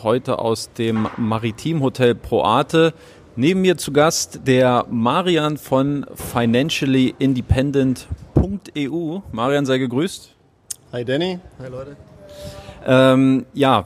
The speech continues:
Speaker 1: wir wollen heute über eine Peer-to-Peer-Plattform sprechen, die ich erst durch den Marian entdeckt habe. Und das ist eine estnische Peer-to-Peer-Plattform. Sie heißt CoinLoan. Und, äh, bin sehr interessiert daran, ein bisschen mehr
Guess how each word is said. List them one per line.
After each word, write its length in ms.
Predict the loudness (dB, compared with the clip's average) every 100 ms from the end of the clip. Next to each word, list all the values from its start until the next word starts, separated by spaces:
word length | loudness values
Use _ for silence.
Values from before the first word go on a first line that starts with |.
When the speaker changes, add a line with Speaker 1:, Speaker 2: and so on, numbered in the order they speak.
| -2
Speaker 1:
wir 180 | 0 2
wollen 200 | 2 2
heute 380 | 2 2 -2 -6
über 540 | -4 -4 0 0 0
eine 420 | -2 0 2 2
Peer-to-Peer-Plattform 960 | 2 0 -2 -2 -4 -2 -4 -2 -2 -2
sprechen, 460 | -2 -2 0 0 0
die 180 | 0
ich 140 | 0 0
erst 260 | -2 -2
durch 220 | -4 -2 2
den 320 | 4 4 2 0
Marian 720 | 2 4 2 2 2 2 0
entdeckt 440 | -2 -2 -4 -2
habe. 280 | 0 0 0
Und 300 | -2 -4 -6 -8
das 160 | -8 -6
ist 120 | -4
eine 260 | -2 -2 -4 -16 -20 -4
estnische 640 | -2 -2 -2 0 4 2 2 -10 -20 -14 -4
Peer-to-Peer-Plattform. 1120 | -4 -4 -4 -4 0 -2 -2 -2 0 2 0
Sie 160 | -2 0
heißt 400 | 0 0 -6 -18 -10
CoinLoan. 960 | 0 2 4 2 2 2 2 2 0 -2 -6 -20 -20 -20 -20 -20 -18 -4
Und, 420 | 0 2 0 2
äh, 280 | 4 4 2
bin 520 | 0 0 0 -2 -4 -6
sehr 380 | -10 -4 -2 -2
interessiert 480 | -4 -6 -4 -2 0
daran, 180 | 0
ein 40 | 0
bisschen 260 | -2 -2 0
mehr 360 | 0 0 -2